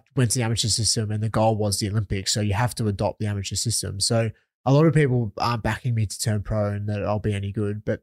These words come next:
I love that. Just add that to the arsenal of motivation and inspiration. And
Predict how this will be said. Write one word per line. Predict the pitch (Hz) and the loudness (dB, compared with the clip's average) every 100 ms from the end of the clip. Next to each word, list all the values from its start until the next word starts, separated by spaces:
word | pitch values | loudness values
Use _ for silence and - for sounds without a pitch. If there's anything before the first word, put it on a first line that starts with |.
| - | -2
I | 117 | -2
love | 110 107 | 0 -2
that. | 110 98 | -2 -2
Just | 104 98 | -2 -4
add | 107 | -4
that | 95 - | -4 -6
to | 98 | -6
the | 101 - | -6 -4
arsenal | 107 104 - 107 101 | -2 -2 -2 -2 -4
of | 101 - 101 | -6 -8 -4
motivation | 104 107 98 104 - 104 | -2 0 0 -2 -4 -6
and | 101 | -6
inspiration. | 107 - 104 104 104 104 | -6 -4 -2 -2 -2 -4
And | 101 107 | -6 -8